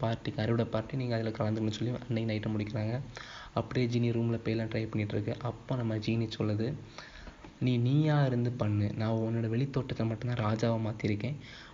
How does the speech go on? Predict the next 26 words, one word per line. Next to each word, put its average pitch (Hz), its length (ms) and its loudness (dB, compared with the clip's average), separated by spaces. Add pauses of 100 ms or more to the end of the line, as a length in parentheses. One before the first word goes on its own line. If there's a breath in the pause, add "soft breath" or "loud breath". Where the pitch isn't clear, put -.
(140)
உன்னோட 131 300 4
உள்ள 123 340 2
நான் 127 100 2
எதுவுமே 110 380 2
மாத்தல, 107 260 0
நீ 117 400 2
நீனா 131 120 2
இருன்னு" 113 360 2
அந்த 104 180 2
மாதிரி 110 200 0
சொல்லி 117 160 0
ஜீனி 110 300 2
அதுக்கு 110 200 -2
அவனுக்கு 107 240 2
சொல்லி 110 240 2
கொடுக்குது. 107 400 0 (480 loud breath)
அவனும் 123 300 4
சரி, 123 220 0
இன்னைக்கு 120 240 2
நைட்டு 117 460 2
பார்ட்டிக்கு 120 480 2
போறாங்க. 110 320 2 (120)
போற 131 300 2
வழியில 110 300 2
அந்த 113 140 2
மந்திரவாதியை 110 580 2